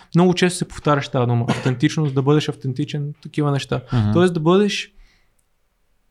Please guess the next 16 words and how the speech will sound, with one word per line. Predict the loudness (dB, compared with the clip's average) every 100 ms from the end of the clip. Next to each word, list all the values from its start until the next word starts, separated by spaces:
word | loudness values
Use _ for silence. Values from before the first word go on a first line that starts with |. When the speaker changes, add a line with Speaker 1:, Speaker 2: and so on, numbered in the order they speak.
| _ _ _ _ _ _ _ _ _ _ _ _ -2
Speaker 1:
Аз, | 0 0 0
аз | -2 0
това, | -2
което | 0 0 -2
с-, | -16 -18 -14
се | -8
замислям, | -2 -2 -2 0 0
е | 0 -4 -12 _ _ _ -4 -2 -4 -10 -4
нещо | 0 0 -2
друго, | -2 0 0
на | -2
което, | 0 -2 -2 -8 -12 -20 _ _ -8
което | 0 0 2 0 -2 -6
това | 0 2 4
е | 2
много | -2 -2 -6